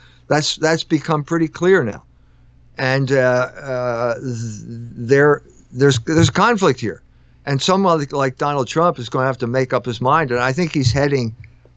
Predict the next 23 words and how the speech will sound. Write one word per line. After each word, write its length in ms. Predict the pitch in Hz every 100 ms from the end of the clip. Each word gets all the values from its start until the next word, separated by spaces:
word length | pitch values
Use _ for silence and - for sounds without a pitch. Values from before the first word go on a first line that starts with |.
| -
I 80 | 143
think 180 | 156 160
he's 160 | 135
heading 240 | 156 151 143
in 100 | 123
the 80 | 117
right 220 | 127 120
direction. 400 | 120 143 - 117
First 280 | 233 247 196
of 60 |
all, 100 | 151
because 280 | 143 - 151
I 80 | 151
think 180 | 214 190
he 140 | 165
understands 720 | 143 127 - 151 160 139 113 - - - - -
that 180 | 135 123
the 80 | 123
Fauci, 800 | - 151 156 151 - 147 127 113 - _ _ - 113
Gates, 640 | - 156 160 151 - - - - - - -
uh, 280 | 123 120
Jeffrey 560 | 117 - 165 151 151 131
Sachs 520 | - 139 135 135 -